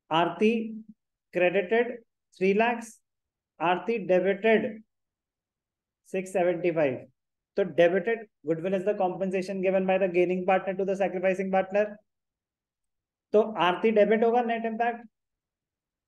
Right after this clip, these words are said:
और सीमा credited three lakh और debited two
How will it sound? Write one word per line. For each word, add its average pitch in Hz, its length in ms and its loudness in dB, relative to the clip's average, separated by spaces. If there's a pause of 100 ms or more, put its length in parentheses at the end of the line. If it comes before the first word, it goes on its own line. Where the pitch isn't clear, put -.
और 185 220 4 (260)
सीमा 202 440 -2 (880)
credited 214 640 0
three 220 240 -2
lakh 233 240 -2 (680)
और 190 220 0
debited 208 600 0
two 226 100 2